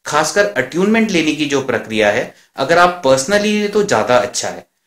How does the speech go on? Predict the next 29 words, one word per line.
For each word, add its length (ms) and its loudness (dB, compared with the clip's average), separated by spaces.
अगर 220 2
आपने 360 2
रेकी 240 -2
हीलिंग 200 -2
सीखी 300 -4
हुई 280 2
है, 120 6
अट्यूनमेंट 560 0
पहले 280 0
ले 160 0
रखा 280 0
है, 200 -2
तो 80 0
आप 240 6
जरूर 480 2
इन 120 2
वीडियोज़ 400 0
को 100 0
देखें, 340 -2
इनका 260 0
फायदा 340 2
उठाएं 360 0
और 180 -2
बहुत 320 -6
अच्छी 240 -4
तरह 180 -2
से 140 -4
हीलिंग 360 -6
करें। 220 -6